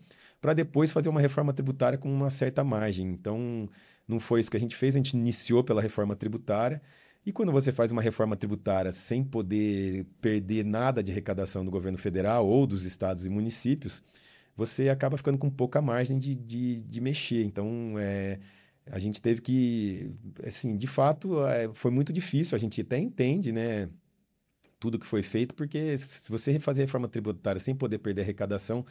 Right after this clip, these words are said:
você fica muito engessado. E o imposto seletivo é esse caso. É, ele foi criado só pra determin-, né, pra, com a função essa fiscal, mas no fim ele vai ter que ter uma arrecadação mínima aí pra manter a carga tributária atual.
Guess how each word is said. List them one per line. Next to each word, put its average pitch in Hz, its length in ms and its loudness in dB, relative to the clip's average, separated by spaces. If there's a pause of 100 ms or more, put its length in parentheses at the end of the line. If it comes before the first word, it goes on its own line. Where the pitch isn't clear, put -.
(220)
você 117 220 -2
fica 127 160 0
muito 127 220 2
engessado. 131 560 0 (260)
E 143 80 0
o 170 60 0
imposto 170 240 2
seletivo 165 320 2
é - 20 4
esse 170 140 0
caso. 110 360 2 (520)
É, 95 380 -2
ele 95 140 -2
foi 120 240 4
criado 107 440 2
só 123 220 0
pra 131 380 2
determin-, 107 760 -2
né, 110 160 -4
pra, 110 160 -2
com 110 140 -4
a 110 80 -2
função 113 340 -4
essa 113 160 0
fiscal, 135 300 2
mas 147 180 2
no 151 80 0
fim 135 280 0
ele 156 180 0
vai 139 260 2 (220)
ter 127 120 0
que 123 100 -14
ter 123 100 2
uma 120 160 -2
arrecadação 117 540 -2
mínima 113 320 0
aí 104 40 -2
pra 113 140 -4
manter 113 260 -4
a 101 60 -2
carga 110 220 -4
tributária 101 460 -6
atual. 95 380 -6